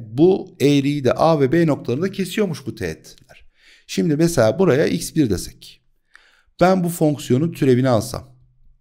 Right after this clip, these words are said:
F'in türevinde x bir. Ne yaptı? İki x bir yaptı. Ben neyi buldum güzel kardeşim? Bunun eğimini buldum. Peki ben buraya x bir yazdığımda burası x birin karesi yapıyor mu? Sonuçta noktayı tamamladım ya. Şimdi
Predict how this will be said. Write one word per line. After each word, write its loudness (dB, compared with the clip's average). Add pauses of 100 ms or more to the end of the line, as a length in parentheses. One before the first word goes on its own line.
(140)
F'in 0
türevinde 0
x -6
bir. -12 (320)
Ne 4
yaptı? 0 (380)
İki -2
x -4
bir 2
yaptı. -2 (300)
Ben 2
neyi 2
buldum 0
güzel -6
kardeşim? -6 (320)
Bunun 2
eğimini 4
buldum. -4 (680)
Peki 0
ben 2
buraya 2
x -6
bir 2
yazdığımda 0
burası -4
x -10
birin -2
karesi -4
yapıyor -4
mu? -10 (300)
Sonuçta -8
noktayı -4
tamamladım -4
ya. -10 (480)
Şimdi 0